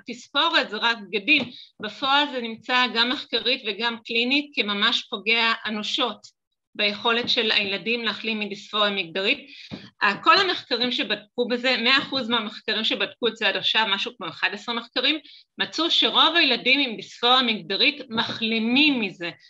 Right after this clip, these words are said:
לא יודעת למה מציגים את זה כאילו זה משהו חסר תקנה ואין ברירה חוץ מלסרס, אה, צעירים, כן? אבל בפועל הרוב מחלימים אם נותנים להם הזדמנות. מה פוגע, אה, ביכולת, אה, להחלים? אם לוקחים בלוקרים,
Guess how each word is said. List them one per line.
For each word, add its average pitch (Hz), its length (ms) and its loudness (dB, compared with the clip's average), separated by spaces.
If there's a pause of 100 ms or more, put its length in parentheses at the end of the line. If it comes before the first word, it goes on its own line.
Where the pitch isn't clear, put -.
(160)
לא 214 60 -2
יודעת 233 180 0
למה 226 180 2
מציגים 220 460 -2
את 220 80 -4
זה 220 80 -4
כאילו 220 300 -2
זה 190 140 -4
משהו 220 300 -2
חסר 220 340 -2
תקנה 220 560 0
ואין 208 220 0
ברירה 196 460 0
חוץ 226 220 -8
מלסרס, 190 720 -2
אה, 208 140 4
צעירים, 196 640 0
כן? 220 160 4 (420)
אבל 202 200 -2
בפועל 320 460 4 (160)
הרוב 254 380 6 (200)
מחלימים 220 680 0
אם 240 120 -6
נותנים 220 260 -2
להם 226 220 0
הזדמנות. 180 480 -8 (480)
מה 277 260 4
פוגע, 247 420 4 (520)
אה, 208 220 0
ביכולת, 214 680 -2
אה, 202 80 -2
להחלים? 240 540 0 (180)
אם 294 140 4
לוקחים 269 420 -2
בלוקרים, 294 600 2